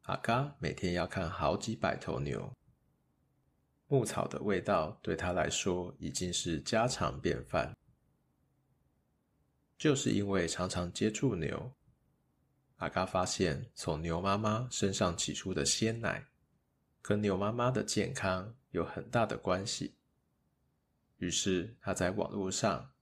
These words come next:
找到了很多人一起帮忙，有的人出钱，有的人帮忙画瓶子上这只可爱的牛牛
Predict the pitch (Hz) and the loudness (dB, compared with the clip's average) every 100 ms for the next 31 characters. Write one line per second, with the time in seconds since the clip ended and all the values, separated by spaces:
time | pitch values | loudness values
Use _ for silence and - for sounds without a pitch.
0 | _ _ _ _ - - - 95 87 - | _ _ _ _ -2 0 2 2 2 -2
1 | - - 110 123 85 131 135 - - 85 | -6 -2 0 4 2 0 -4 -2 0 0
2 | 87 58 57 - _ _ _ _ _ _ | 0 -2 -4 -10 _ _ _ _ _ _
3 | _ _ _ _ _ _ - 73 65 71 | _ _ _ _ _ _ -2 0 2 2
4 | 64 58 - 120 127 - 71 - 123 - | 2 0 0 0 2 4 2 2 -8 -14
5 | _ _ _ _ _ - 76 71 69 67 | _ _ _ _ _ -2 2 4 2 2
6 | 73 92 82 87 - 85 - 80 73 67 | 0 0 0 -2 0 0 0 -4 -4 -2
7 | - 87 69 - - - 92 - - 101 | 0 2 0 -6 -10 -6 -4 -4 -4 -2
8 | 110 85 71 58 67 71 - | -2 -2 -4 -6 -6 -8 -10